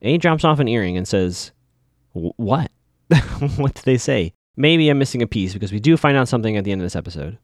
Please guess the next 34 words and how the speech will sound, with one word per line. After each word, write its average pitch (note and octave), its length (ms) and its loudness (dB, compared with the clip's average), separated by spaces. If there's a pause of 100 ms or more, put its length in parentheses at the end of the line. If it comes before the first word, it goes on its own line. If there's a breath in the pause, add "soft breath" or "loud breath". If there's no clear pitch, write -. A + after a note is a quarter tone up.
But G#2 360 -2 (160)
she - 160 -6
thinks D#3 180 0
it D3 40 4
has C3+ 80 0
to - 60 -4
do D3 60 4
with C3+ 60 2
Meredith, F#2+ 460 -2
so G2+ 540 -4 (120)
Creeper C#3+ 300 2
runs C3+ 200 4
away, A#2+ 360 2
and F#2 120 -8
there's B2+ 200 4
an A2 200 0
additional, C3+ 440 0
so A#2+ 400 0
there's A#2 260 0
two F3+ 240 2
Creeper G2+ 340 -2
motions. D#2 540 -6 (300)
Creeper F3+ 280 2
runs D3+ 240 2
away C#3+ 160 4
through B2 180 -2
the A2 80 0
leaves, F#2 300 0
and G#2+ 200 -4
then F3+ 120 2
we A#3 80 4
see G3+ 200 2
a E3+ 60 2
shadow. C3+ 460 -2